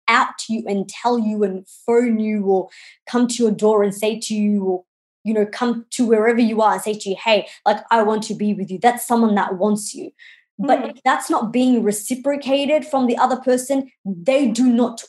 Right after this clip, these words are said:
Speaker 1: want you at all. But people don't get it. People literally tell themselves, "No, no, no, no, no." They're just scared. They deep
Speaker 2: Yes.
Speaker 1: down really want it. "No, no, no,
Speaker 2: Mm.
Speaker 1: no.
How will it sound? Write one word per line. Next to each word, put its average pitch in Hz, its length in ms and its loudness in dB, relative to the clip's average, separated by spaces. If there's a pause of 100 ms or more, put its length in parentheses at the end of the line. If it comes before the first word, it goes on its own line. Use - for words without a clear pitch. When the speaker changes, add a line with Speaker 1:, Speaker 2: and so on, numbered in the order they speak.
(120)
Speaker 1:
want 247 440 0
you 226 180 -2
at 208 240 -2
all. 233 140 4
But 220 180 -6
people 311 280 0
don't 220 240 0
get 262 140 2
it. 208 140 0 (180)
People 262 420 2
literally 269 400 0
tell 247 180 0
themselves, 226 360 0 (240)
"No, 269 280 2
no, 254 160 2
no, 240 160 2
no, 233 160 2
no." 214 280 2 (240)
They're 233 200 0
just 254 360 -6
scared. 208 840 -2 (580)
They 254 120 2
deep 226 100 0
Speaker 2:
Yes. 214 340 0
Speaker 1:
down 240 220 0
really 247 300 2
want 220 320 0
it. 196 300 2 (540)
"No, 269 360 2
no, 262 160 2
no, 262 100 0
Speaker 2:
Mm. 254 40 0
Speaker 1:
no. 247 100 0